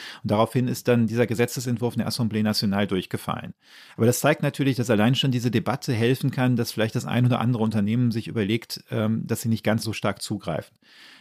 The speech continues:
Denn, äh, Olaf Scholz hat nicht ganz unrecht. Es ist im deutschen Steuersystem nicht ganz einfach, das, das richtig umzusetzen. Weil was man will, ist, man möchte ja diese leistungslosen Marktlagengewinne abgreifen.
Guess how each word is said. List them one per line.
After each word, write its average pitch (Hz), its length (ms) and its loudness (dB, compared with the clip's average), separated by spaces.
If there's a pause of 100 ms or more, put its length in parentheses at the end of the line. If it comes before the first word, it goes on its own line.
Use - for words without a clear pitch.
(120)
Denn, 120 260 4
äh, 113 260 4
Olaf 127 220 2
Scholz 139 260 2
hat 135 100 0
nicht 127 160 0
ganz 117 160 0
unrecht. 120 500 2
Es 110 100 -12
ist - 240 -6
im 113 140 -4
deutschen 117 320 0
Steuersystem 120 640 0
nicht 113 200 0
ganz 117 220 2
einfach, 117 680 0
das, - 520 -4
das - 240 -2
richtig 120 240 -2
umzusetzen. 110 720 -4 (280)
Weil 104 120 -4
was 110 160 2
man 113 160 4
will, 139 140 2
ist, - 180 0
man 120 120 2
möchte 123 260 0
ja 117 80 4
diese 113 180 -2
leistungslosen 131 800 0
Marktlagengewinne 117 800 0
abgreifen. 156 640 -2